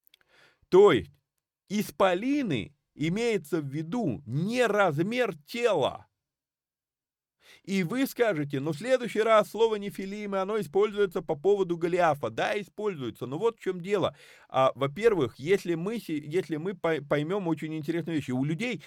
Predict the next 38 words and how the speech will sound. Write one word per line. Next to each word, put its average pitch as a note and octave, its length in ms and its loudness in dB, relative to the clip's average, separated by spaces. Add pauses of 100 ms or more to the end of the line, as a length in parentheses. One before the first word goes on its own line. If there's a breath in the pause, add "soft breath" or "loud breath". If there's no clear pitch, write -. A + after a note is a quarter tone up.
(120 loud breath)
у C3+ 120 -2
людей G3 280 -4
не E3 160 -6
клеится, G3+ 560 -2
они C#3 160 -2
говорят: D3 280 0
"Ну D3 100 -6
как A#3+ 180 0
же G3+ 100 -10
так? F3 260 -2
Все A3 220 2
в G#3 60 -4
Ноевом G3+ 360 2
потопе G3+ 400 0
пото-, E3+ 380 -2
потонули. F#3 640 -2 (300 loud breath)
Почему? A3+ 680 -2
Как, D#3 300 -2
э, D#3 100 -6
к-, D3 260 -2
ш-, C#3+ 220 -8
что - 360 -2
общего E3+ 320 -2
между D#3 320 -2
нефилимом, D#3 840 -2
который C#3+ 380 -2
был C#3 180 -4
до F3+ 200 2
Ноевого D#3 340 0
потопа, D3 480 -2 (180 loud breath)
и, D#3 380 0
а, B2 960 4
Г-, A#2+ 160 -6
Голиафом, C#3 720 0
который B2 400 -4
из A2+ 60 -6
рода C3+ 260 0
исполинов?" A2+ 540 -4